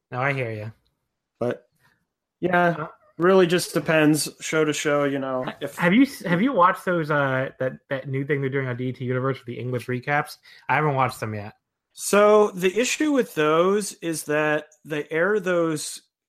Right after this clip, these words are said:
Speaker 2: 'cause they're usually on the Korakuen shows,
Speaker 1: Yeah.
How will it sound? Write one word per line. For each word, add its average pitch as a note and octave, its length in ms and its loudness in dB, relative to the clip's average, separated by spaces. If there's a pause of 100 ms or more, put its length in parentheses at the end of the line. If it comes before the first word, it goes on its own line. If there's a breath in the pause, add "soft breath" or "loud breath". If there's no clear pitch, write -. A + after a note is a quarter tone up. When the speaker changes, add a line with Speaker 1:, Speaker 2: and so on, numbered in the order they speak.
(480)
Speaker 2:
'cause E3 160 -8
they're E3+ 100 -2
usually F#3+ 360 -2
on D#3 80 2
the C#3+ 40 -2
Korakuen D3 460 0
shows, F#3 380 2
Speaker 1:
Yeah. B2+ 140 2